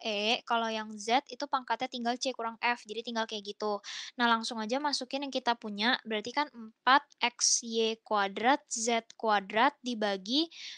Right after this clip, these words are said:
dua X Y kuadrat Z gitu kan. Pertama empat dibagi dua dulu, empat bagi dua berarti kan dua. Terus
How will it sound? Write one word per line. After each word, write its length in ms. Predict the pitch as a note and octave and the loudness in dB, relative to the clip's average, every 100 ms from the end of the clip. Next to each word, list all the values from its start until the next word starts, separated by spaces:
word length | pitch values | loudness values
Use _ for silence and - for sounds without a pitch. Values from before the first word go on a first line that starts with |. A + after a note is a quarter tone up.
| - | -14
dua 400 | A3 A3+ A3+ G#3+ - _ - | -8 0 6 6 6 _ 4
X 560 | C4 D#4+ - - - - A#3 | 6 6 4 4 2 0 -4
Y 320 | A#3+ A#3 A3+ | 0 0 0
kuadrat 560 | - G#3 G#3 A3+ B3+ | 0 0 2 0 0
Z 400 | - G#3+ A#3 A#3 - | -2 -4 0 0 -2
gitu 160 | G3+ G3+ G3 | -10 -6 -2
kan. 240 | G3 G#3 | -2 -4
Pertama 400 | A3+ A3+ A3 D4 | -6 -2 0 0
empat 240 | D#4 D#4+ | 4 4
dibagi 320 | D#4+ B3+ A3+ A3+ | 4 0 0 2
dua 160 | A#3 | 0
dulu, 240 | A#3+ C#4+ A#3 | 2 0 0
empat 160 | A3 A3+ A3 | -2 -4 -4
bagi 240 | G3+ G3+ | -6 -4
dua 160 | G#3 C#4 | 2 4
berarti 160 | C4 | 2
kan 240 | B3+ D4 C4+ | 0 -2 -2
dua. 320 | G3+ G3+ G3+ - - - - - | 4 6 6 2 -12 -12 -10 -2
Terus 160 | C#4+ | -2